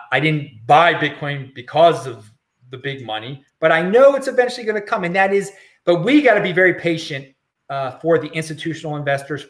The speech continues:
for these hedge fund guys, uh,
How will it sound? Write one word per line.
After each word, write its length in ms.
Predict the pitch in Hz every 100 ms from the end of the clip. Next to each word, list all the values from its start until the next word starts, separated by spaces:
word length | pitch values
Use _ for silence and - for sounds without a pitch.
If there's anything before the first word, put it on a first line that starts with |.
| _
for 600 | 165 165 170 156 - - _ _
these 220 | - 147 143
hedge 300 | 156 151 -
fund 280 | 147 143
guys, 600 | 135 127 123 123 120 - _ _ _ _ -
uh, 420 | 127 123 120